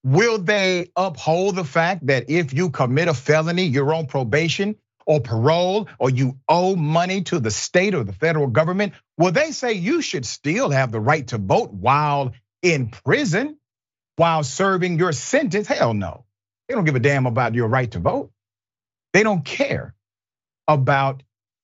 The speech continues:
you, you paying taxes and still not having the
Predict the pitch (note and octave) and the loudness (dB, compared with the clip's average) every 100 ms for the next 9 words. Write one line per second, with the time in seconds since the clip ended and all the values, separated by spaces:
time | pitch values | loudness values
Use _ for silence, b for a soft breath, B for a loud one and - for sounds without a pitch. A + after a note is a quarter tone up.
0 | _ - E3+ F3+ _ D3+ F#3 F3 G#3 F#3 | _ -4 -2 -2 _ -2 2 2 2 0
1 | - C#4 - - E2+ - _ _ _ _ | 0 -2 -4 -10 -10 -10 _ _ _ _
2 | - D#3 D#3+ D#3+ D#3+ D#3 _ _ - - | 0 2 2 0 -2 -6 _ _ -8 0
3 | C3 C3+ A#2 A#2+ G#2 A#2 A#2+ A#2+ A#2+ A#2 | 2 2 2 0 2 0 2 0 0 -2